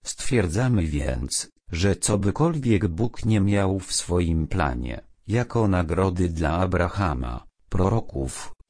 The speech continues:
i wszystkich starożytnych mężów, to nie tą samą nagrodę, która jest obiecana dla Chrystusa, która rozpoczęła się z głową i kończy się z ostatnim członkiem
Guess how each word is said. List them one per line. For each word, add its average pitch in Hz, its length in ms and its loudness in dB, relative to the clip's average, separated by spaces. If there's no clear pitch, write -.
i 101 80 -2
wszystkich - 760 -4
starożytnych 85 920 0
mężów, 67 800 -4
to 104 180 4
nie 92 180 4
tą 92 220 0
samą 131 480 2
nagrodę, 85 760 0
która 87 340 0
jest 90 460 0
obiecana 87 760 2
dla 82 280 0
Chrystusa, 107 920 0
która 98 360 2
rozpoczęła 92 720 0
się 87 220 -2
z 76 140 -4
głową 110 580 2
i 98 200 -2
kończy 107 480 0
się 95 280 -2
z 85 100 -2
ostatnim 127 720 2
członkiem 110 760 0